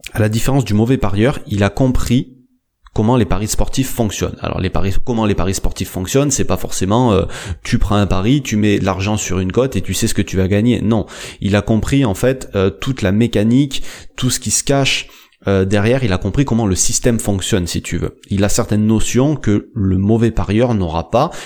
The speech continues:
et sur lesquelles il ne se sera même pas penché. En gros, le bon parieur, il aura appris, se sera formé et, euh, maintenant il poursuit son apprentissage,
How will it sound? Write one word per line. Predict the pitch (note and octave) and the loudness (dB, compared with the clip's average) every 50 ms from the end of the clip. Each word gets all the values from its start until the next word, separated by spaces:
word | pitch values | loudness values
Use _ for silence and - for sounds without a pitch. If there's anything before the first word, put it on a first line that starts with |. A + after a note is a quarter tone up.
| - - | -12 -8
et | - | -8
sur | - - - F#2+ | -6 -2 0 0
lesquelles | G2 F#2+ - C3 C3+ C#3 | 0 2 2 2 2 2
il | A#2 - G2+ | 0 -2 -2
ne | G2 G2 - | -6 -6 -4
se | - - G#2 | -2 -2 0
sera | G2+ - - F2+ F2 | 0 0 0 0 2
même | F2+ G2 A2+ B2+ C3 A2+ | 2 4 2 2 4 2
pas | A#2+ B2+ - | 2 0 2
penché. | - - G#2 G2 - - - D#2+ - - _ _ _ _ _ _ _ _ _ _ _ - - - | 2 2 2 2 2 -2 -2 -4 -4 -6 _ _ _ _ _ _ _ _ _ _ _ -20 -14 -6
En | - A#2+ | 0 0
gros, | A#2 G2+ A2 C#3+ D#3 | 2 4 4 4 4
le | C#3+ | 4
bon | A2 A2+ B2+ B2+ | 2 2 0 0
parieur, | - A2+ G2+ G#2 A2 C3 C#3+ - - - - - - - | 0 2 2 2 2 2 0 -2 -8 -10 -10 -12 -10 -4
il | - A2+ G#2 | -2 0 2
aura | G#2+ G2+ F#2+ G#2+ - - A#2+ | 2 2 2 0 0 0 -2
appris, | A#2 - - - A#2 B2 | 0 0 0 0 0 0
se | B2 - - | 0 0 -2
sera | - - - F#2+ | -2 -2 -2 -4
formé | F#2+ - - B2+ G#2 G#2 A2 A#2 B2 C3 B2+ - - - - _ - | -2 0 0 0 0 2 2 2 2 0 -2 -6 -14 -16 -14 _ -4
et, | A2 A2 A2 - - - | -2 -2 -2 -4 -6 -8
euh, | G#2+ G2 F#2+ F#2 F#2 F2+ F#2 F#2 F#2 | -6 -4 -4 -4 -4 -4 -4 -4 -4
maintenant | F#2 G2+ A2 A2 G2+ A2 A#2+ C3 | -2 -2 -2 0 0 0 0 0
il | A#2+ G#2 - | 0 0 0
poursuit | - - - - - A#2+ B2 B2+ | 0 0 0 0 0 0 0 0
son | B2+ - G2 F#2+ | 0 -2 0 0
apprentissage, | G2 G2+ - - G#2+ F#2+ G#2 G2 - - - A#2 A#2+ B2+ A#2 F#2 E2 D#2+ | 0 -2 0 -2 -4 -2 -4 -4 -4 0 0 2 2 2 2 0 -2 -6